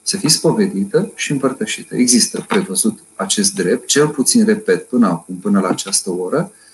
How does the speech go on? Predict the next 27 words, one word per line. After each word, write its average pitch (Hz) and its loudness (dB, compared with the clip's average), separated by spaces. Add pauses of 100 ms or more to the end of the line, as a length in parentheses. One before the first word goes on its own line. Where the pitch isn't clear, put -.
(300)
uh, 95 2
așa 117 0
cum - 2
se 151 4
vede 104 2
și 98 -4
în, 98 -4 (100)
în 98 -8
comunicarea 98 2
care 98 -4
a 90 -4
venit 98 -2 (100)
de 90 -12
la 90 -14 (120)
Patriarhie. 107 0 (640)
Uh, 98 2 (880)
în - 2
primul 135 4
rând, 98 4
desigur, 98 2
persoanele 98 0
bolnave, 95 0
persoanele 95 -2
pe 92 -16
moarte 185 0
au 135 -2
prioritate, 190 -2